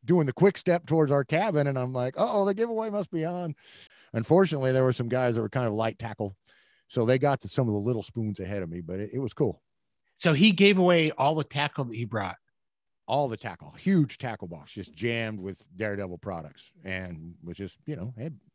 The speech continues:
Speaker 1: take 'em out and, and use 'em. And, uh, it was a pleasure to meet him. I don't feel right if I don't have a Daredevil or two in the box.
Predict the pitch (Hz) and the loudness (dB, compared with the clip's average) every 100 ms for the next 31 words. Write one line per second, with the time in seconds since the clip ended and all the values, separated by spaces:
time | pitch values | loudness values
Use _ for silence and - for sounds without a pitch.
0 | _ _ _ _ 113 113 127 135 185 156 | _ _ _ _ -6 -4 -4 -4 -4 -6
1 | 143 - 110 127 139 277 127 - - 95 | -8 -10 -8 -6 -4 -4 -6 -14 -12 -8
2 | 95 95 92 92 92 90 _ _ _ _ | -6 -6 -6 -6 -10 -12 _ _ _ _
3 | _ _ _ - - 90 - 107 95 101 | _ _ _ -10 -10 -10 -10 -8 -8 -8
4 | 92 101 107 - _ _ _ 107 117 110 | -4 -4 -6 -10 _ _ _ -6 -6 -4
5 | 117 101 113 98 101 110 107 110 98 104 | -4 -2 -2 -4 -6 -6 -6 -6 -6 -6
6 | 98 90 90 85 98 90 82 76 - _ | -6 -8 -8 -8 -8 -8 -8 -12 -18 _